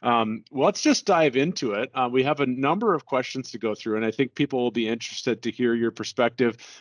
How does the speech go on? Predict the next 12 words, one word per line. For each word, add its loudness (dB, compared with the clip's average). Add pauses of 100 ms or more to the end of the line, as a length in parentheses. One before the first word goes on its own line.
both 4
on, 2 (140)
you -4
know, 0
giving 4
advice 2
to -2
our 4
end 2
user 0
customers -2
on, -4